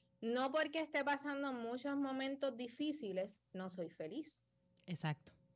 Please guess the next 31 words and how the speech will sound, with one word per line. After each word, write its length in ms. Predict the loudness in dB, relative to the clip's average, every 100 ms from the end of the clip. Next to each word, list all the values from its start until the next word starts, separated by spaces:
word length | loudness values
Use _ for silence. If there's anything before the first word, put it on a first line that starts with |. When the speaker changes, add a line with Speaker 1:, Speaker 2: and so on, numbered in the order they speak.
| _ _ -20 -8 -4 -4 -4 -6 0
Speaker 1:
Y 160 | 2
yo 140 | 4 4
tengo 300 | 2 2 2
que 100 | 4
buscar 680 | 4 2 0 4 4 4 0 -10 _ _ -2
la 260 | 2 4
manera 600 | 4 4 4 4 6 4 4
de 200 | 2 4
que 100 | 4
a 100 | 4
pesar 360 | 2 2 0
de 140 | 2 2
todas 260 | 2 2 0
estas 320 | 0 0 -2
cosas 400 | 2 2 2 0 0
que 400 | 0 2 2 0
me 160 | -2 -6
están 280 | -6 -4 -2
pasando, 640 | -2 0 0 0 0 -4 -10 -20 _ _ _ _
mi 260 | -2 2 2
día 400 | 4 6 6 6
empiece 680 | 6 4 4 2 2 4 4
con 440 | 4 0 0 -4 -2
gracias. 760 | 2 4 2 0 0 0 -6 _ _ _ _ _
O 40 | -4
sea, 520 | 2 4 4 2 -2 _ -20 -6
eh, 680 | 2 4 6 6 6 4 2 0
puedo 280 | 4 6 4
caminar, 640 | 2 0 2 4 6 4 0 -4 0
eh, 500 | 2 2 2 -2 -4 _ _
pues 240 | 2 2